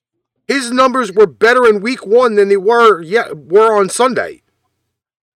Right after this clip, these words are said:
And he had a ton more opportunities to do it with a hurt fucking running back, and he didn't throw the ball like a fucking mamby-pamby idiot.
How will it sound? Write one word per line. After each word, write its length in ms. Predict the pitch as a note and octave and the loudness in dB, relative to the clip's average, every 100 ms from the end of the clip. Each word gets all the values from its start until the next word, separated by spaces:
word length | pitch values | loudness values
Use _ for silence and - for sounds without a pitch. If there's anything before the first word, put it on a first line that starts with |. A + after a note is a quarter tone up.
| F#3 | -4
And 100 | A#3+ | -2
he 100 | A#3+ | 0
had 180 | A3+ G3 | 0 -2
a 140 | F3 | -6
ton 460 | - - - C4 C4 | -8 -10 -4 -2 -2
more 260 | B3 B3 G#3 | 0 0 0
opportunities 680 | G#3+ A3 - A3+ G#3+ G#3 | -4 -6 -6 -6 -6 -8
to 80 | F#3+ | -8
do 200 | E3+ A#3+ | -6 -2
it 100 | G#3 | -2
with 140 | D#3+ E3+ | -2 -4
a 120 | C#3+ - | -6 -4
hurt 280 | A#3 C4 - | 0 2 0
fucking 380 | - B3 A#3 G#3+ | -6 -6 -4 -2
running 320 | G#3 A3+ F#3 | 0 0 -2
back, 400 | C3+ A#2 A#2+ _ _ _ _ | -4 -4 -6 _ _ _ _
and 120 | A3+ | -6
he 60 | B3+ | -4
didn't 260 | C4+ C4+ A#3+ | -4 -6 -8
throw 280 | - B3 A#3+ | 0 2 2
the 80 | |
ball 380 | F#3+ B3 A#3 G3 | 0 2 4 4
like 140 | F3+ F3 | 0 -6
a 60 | |
fucking 300 | - A3+ G3 | -6 -4 -2
mamby-pamby 800 | G3 G#3+ G3+ F#3+ G3 G3+ F#3+ F#3+ | 0 0 -2 -4 -2 -2 -2 -2
idiot. 280 | E3+ A#2 F#2+ | -4 -4 -10